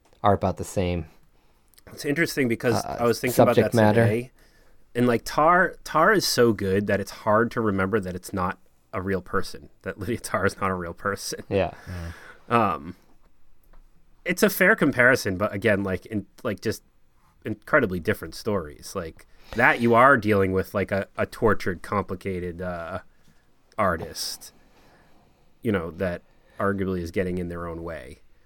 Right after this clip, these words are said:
Speaker 2: Where
Speaker 1: Yeah, I
Speaker 2: here,
Speaker 1: mean,
Speaker 2: it's like
Speaker 1: I feel like Tar has more interesting things to say as a film than Maestro does. Um,
Speaker 3: Definitely.
Speaker 1: But, uh, yeah,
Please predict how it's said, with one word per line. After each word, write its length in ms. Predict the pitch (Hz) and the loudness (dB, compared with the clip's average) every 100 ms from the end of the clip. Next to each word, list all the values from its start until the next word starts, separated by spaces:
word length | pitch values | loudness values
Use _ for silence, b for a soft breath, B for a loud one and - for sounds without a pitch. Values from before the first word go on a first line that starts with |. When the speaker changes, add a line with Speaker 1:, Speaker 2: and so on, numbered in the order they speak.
| _ - - | _ -20 2
Speaker 2:
Where 120 | 135 | 6
Speaker 1:
Yeah, 120 | 123 | 6
I 60 | 135 | 6
Speaker 2:
here, 200 | 98 95 | 6 4
Speaker 1:
mean, 80 | 90 | 0
Speaker 2:
it's 140 | - | -4
like 400 | 90 82 - - - _ - | -8 -8 -16 -20 -20 _ 0
Speaker 1:
I 80 | 135 | 4
feel 140 | 165 | 6
like 140 | 139 | 6
Tar 260 | - 127 117 | 4 6 6
has 240 | 107 104 | 6 4
more 500 | 107 98 101 101 98 - | 4 6 6 6 4 2
interesting 460 | 127 127 117 131 117 | 2 4 2 2 4
things 280 | 123 113 - | 2 2 0
to 60 | |
say 280 | - 131 120 | 2 4 6
as 140 | 120 127 | 6 2
a 60 | |
film 420 | - 127 117 120 | 0 4 6 4
than 280 | 117 113 113 - - - - - _ _ _ _ _ | 4 2 0 -6 -20 -20 -20 -20 _ _ _ _ _
Maestro 440 | 117 113 - 131 113 | 0 0 4 4 8
does. 540 | 120 117 120 - - - - | 8 6 4 0 -10 -14 0
Um, 420 | 113 92 85 87 | 4 4 2 0
Speaker 3:
Definitely. 520 | 110 - 95 85 - - - - - - - - - - - - - - - - - | 0 0 0 2 2 2 -2 -6 -6 -4 -2 -4 -8 -12 -12 -14 -16 -18 -20 -18 -2
Speaker 1:
But, 400 | - 98 87 - | 4 4 4 0
uh, 440 | 123 101 92 85 - - - - - - - - - - - - - _ - - - | 0 2 2 0 -2 -8 -20 -20 -20 -20 -20 -20 -20 -20 -20 -20 -20 _ -20 -12 2
yeah, 220 | 160 90 | 2 2